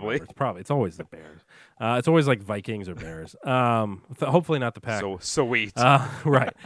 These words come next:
Speaker 1: So for this round of picks of the week, we're gonna go with locks and dogs this time, uh, and we're gonna use the, the lines. We're gonna use the spreads and things like that. So,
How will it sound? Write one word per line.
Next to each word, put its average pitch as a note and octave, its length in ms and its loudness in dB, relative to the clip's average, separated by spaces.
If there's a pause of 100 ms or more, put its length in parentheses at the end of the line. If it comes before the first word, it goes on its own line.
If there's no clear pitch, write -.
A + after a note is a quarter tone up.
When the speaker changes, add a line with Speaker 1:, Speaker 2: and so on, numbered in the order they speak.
(180)
Speaker 1:
So F3 440 4
for F3+ 260 2
this F3+ 260 0
round F3 240 4
of D3 60 0
picks D#3 180 0
of D#3+ 60 -4
the D3 60 2
week, D3 200 2
we're C#3+ 120 0
gonna C3+ 200 2
go C3 360 4
with A#2 280 -2
locks B2+ 640 -2
and A2+ 300 -6
dogs C#3 500 2
this F#2 240 -14
time, E2+ 400 -12 (380)
uh, G2 340 -2
and A#2+ 80 -2
we're C3 120 -2
gonna D3 100 0
use F3 400 0
the, F3 720 -2
the D#3+ 80 -2
lines. D#3+ 360 -2
We're G#2+ 60 -10
gonna A2+ 140 -8
use C3 100 -6
the B2+ 80 -6
spreads A#2+ 400 -6
and F#2+ 100 -12
things G2+ 200 -8
like G2 140 -6
that. F2+ 200 -4
So, A#2+ 280 2